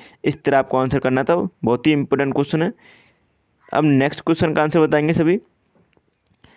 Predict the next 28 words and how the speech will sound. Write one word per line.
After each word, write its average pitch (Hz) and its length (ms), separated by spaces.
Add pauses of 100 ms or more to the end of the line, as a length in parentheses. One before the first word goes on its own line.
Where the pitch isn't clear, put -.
(520)
छठवें 156 300
क्वेश्चन 170 280
का 160 60
आंसर 156 180
बताओ, 156 240
ऑप्शन 165 260
आपको 151 220
दिखाई 135 240
दे 143 100
रहा 147 100
है। 208 100 (400)
एक 156 180
निश्चित 160 320
कूट 151 220
भाषा 139 280
में 170 140 (920)
यहाँ 127 240
पर 139 120
डीएएलएलएएस 143 2250
को 160 260 (260)
इस 143 100
प्रकार 135 260
लिखा 127 220
जाता 127 240
है, 170 140 (260)
उसी 147 180
प्रकार 160 260 (180)
प्रेगु, 147 300